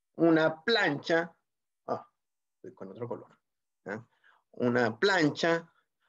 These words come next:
puede ser también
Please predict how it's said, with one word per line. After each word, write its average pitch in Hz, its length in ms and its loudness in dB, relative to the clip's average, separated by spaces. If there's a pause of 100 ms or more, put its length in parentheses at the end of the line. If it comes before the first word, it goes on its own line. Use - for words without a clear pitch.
(400)
puede 147 360 2
ser 160 580 4
también 151 800 0